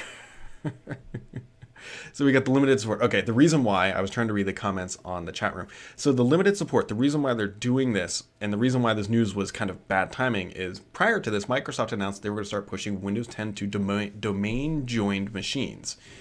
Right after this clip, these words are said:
So you take that, Microsoft's being super aggressive in the business space now, and that it's only affecting, the domain join is only affecting the small customers. And then they come out and say, "Hey, there's only gonna be limited support for Skylake," and all that good stuff. So that was not the case.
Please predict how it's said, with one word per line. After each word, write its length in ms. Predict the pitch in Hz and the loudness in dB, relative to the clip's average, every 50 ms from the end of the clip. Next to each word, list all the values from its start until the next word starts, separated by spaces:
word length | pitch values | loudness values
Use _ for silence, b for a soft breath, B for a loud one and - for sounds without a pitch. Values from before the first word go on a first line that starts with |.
| B B B B B B B | B B B B B B B
So 140 | - - | 0 2
you 100 | 123 123 | 4 4
take 240 | 123 - 170 170 - | 4 4 2 2 4
that, 220 | - 151 135 - 110 | 4 4 4 4 4
Microsoft's 400 | 123 127 127 127 - 123 113 - | 2 2 0 0 -2 -2 -2 -2
being 160 | 113 101 101 | -2 -4 -2
super 260 | - - 165 160 147 | -2 -2 0 0 0
aggressive 540 | 123 107 - 117 110 110 - 110 107 95 - - | 2 2 4 2 2 2 0 -2 -2 -4 -6 -6
in 100 | 107 101 | -6 -4
the 80 | 98 92 | -4 0
business 400 | 95 139 156 156 160 151 117 - | 4 4 6 6 4 0 -2 -2
space 320 | - - 98 92 90 - | 0 0 0 0 0 -4
now, 160 | 92 87 90 | -6 -4 -4
and 100 | 90 92 | -2 0
that 80 | 95 98 | 0 0
it's 160 | 98 95 - | 0 0 0
only 160 | 107 110 117 | -2 -2 0
affecting, 520 | 113 107 - - 98 95 95 - 98 95 95 | -2 -2 -4 -6 -8 -6 -6 -6 -6 -6 -6
the 80 | 95 | -6
domain 340 | 90 98 95 101 104 107 113 | -4 -2 -2 0 0 0 0
join 180 | 101 104 98 95 | -2 -2 -2 -2
is 100 | 92 95 | -4 -4
only 140 | 95 101 | -4 -4
affecting 380 | 101 101 - 95 87 - 104 95 | -4 -4 -4 -6 -8 -6 -8 -8
the 60 | 95 | -8
small 220 | 95 - 98 101 101 | -6 -4 -4 -4 -4
customers. 500 | 101 - 85 - - 80 82 80 - B B B B B B B B | -4 -6 -10 -10 -10 -10 -10 -10 -12 B B B B B B B B
And 100 | - 117 | 2 4
then 120 | 139 156 | 4 4
they 80 | 180 175 | 4 2
come 120 | 165 151 | 2 2
out 40 | 147 | 0
and 80 | 131 127 | 0 -2
say, 80 | 135 | -4
"Hey, 340 | 131 180 208 208 196 185 180 | -4 -2 -2 0 0 0 0
there's 280 | 175 - 190 185 180 196 | -2 -2 -4 -4 -4 -2
only 160 | 190 196 180 | -2 -2 -2
gonna 100 | 180 165 | 0 2
be 100 | 160 156 | 2 2
limited 480 | 147 135 139 156 165 160 156 156 151 | 2 4 6 6 6 6 4 2 2
support 640 | 123 139 127 - - - 139 135 127 127 127 123 - | 0 -2 -6 -6 -4 0 2 2 4 2 0 -2 -4
for 120 | - - 117 | -8 -8 -8
Skylake," 800 | - - - 127 117 117 120 117 113 113 110 110 104 - - - - | -6 -2 0 2 2 2 2 2 0 -2 -2 -6 -8 -12 -16 -14 -10
and 120 | 117 107 | -8 -4
all 140 | 107 104 104 | -2 0 0
that 140 | 101 98 101 | 0 -2 -2
good 120 | 110 98 | -4 -6
stuff. 180 | - - - B B B B B B B | -4 -4 -6 B B B B B B B
So 240 | - - 170 156 139 | 2 6 6 6 8
that 340 | 135 160 160 175 170 - | 8 8 8 8 8 8
was 200 | 170 175 156 139 | 4 2 2 4
not 260 | 147 147 139 139 - - | 4 4 4 4 4 2
the 80 | 117 | -2
case. 420 | - - 107 73 - - - - | -4 -4 -4 -4 -4 -6 -8 -8